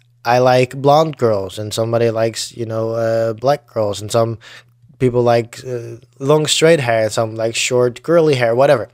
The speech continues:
But lately, lately, I have been going on my Instagram Discover page, and my feed is filled with Hailee Steinfeld, and I'm not hating it.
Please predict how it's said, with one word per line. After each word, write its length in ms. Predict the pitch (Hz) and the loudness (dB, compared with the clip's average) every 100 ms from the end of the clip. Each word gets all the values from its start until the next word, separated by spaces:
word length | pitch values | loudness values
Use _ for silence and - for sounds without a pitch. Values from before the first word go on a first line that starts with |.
| _ _ _ - | _ _ _ 2
But 340 | 190 190 - _ _ | 4 2 -10 _ _
lately, 640 | 151 160 170 190 226 214 - _ _ - | -2 2 2 2 -2 -4 -10 _ _ -2
lately, 1040 | 226 254 262 - 185 202 208 208 214 151 - _ 139 | 2 2 2 0 0 0 -2 -2 -4 -8 -16 _ 0
I 140 | 160 | 2
have 420 | 190 196 - - _ _ | 4 2 0 -12 _ _
been 600 | 117 135 135 131 127 123 _ _ - | 0 2 2 0 -4 -8 _ _ 0
going 300 | 131 135 127 | 2 2 2
on 180 | 127 127 | 0 0
my 220 | 120 117 | 0 -2
Instagram 840 | 123 - 120 120 120 117 113 113 | -6 -6 0 2 2 -2 -8 -10
Discover 440 | 110 - 107 107 107 | -8 -6 -4 -6 -4
page, 340 | 104 104 - _ _ _ | -4 -6 -10 _ _ _
and 200 | 131 143 - - _ | -4 -4 -6 -20 _
my 300 | 139 147 175 | -2 2 2
feed 300 | 170 151 160 | 2 2 4
is 180 | 151 - | 4 2
filled 540 | - - 131 143 139 - | -2 0 2 2 -2 -4
with 220 | 123 123 | -2 0
Hailee 320 | 117 120 123 | 0 0 0
Steinfeld, 720 | - 95 98 104 123 131 156 _ _ _ _ | -4 -6 -8 -6 -2 -2 -4 _ _ _ _
and 320 | 131 131 127 - _ _ _ - | -2 0 -2 -8 _ _ _ -2
I'm 220 | 143 175 | 0 2
not 200 | 190 202 | 2 2
hating 420 | 196 247 285 120 | 0 -2 -4 -10
it. 240 | 98 _ | -10 _